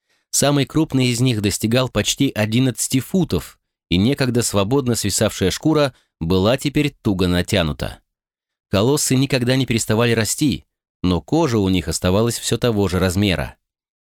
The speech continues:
На молодых тварях она свисала складками, на более зрелых натягивалась и трескалась.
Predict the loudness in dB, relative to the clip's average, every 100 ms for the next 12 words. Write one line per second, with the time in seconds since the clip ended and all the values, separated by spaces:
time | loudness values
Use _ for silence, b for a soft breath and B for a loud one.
0 | -4 0 2 4 2 0 -2 -2 0 0
1 | 0 -2 -2 0 -2 0 0 0 0 -2
2 | -2 -2 0 -2 _ _ _ -2 0 2
3 | 2 0 0 0 0 -2 -4 -2 -2 0
4 | 0 0 -2 -4 -16 _ -6 -2 0 -2
5 | -4 -10 -10 -14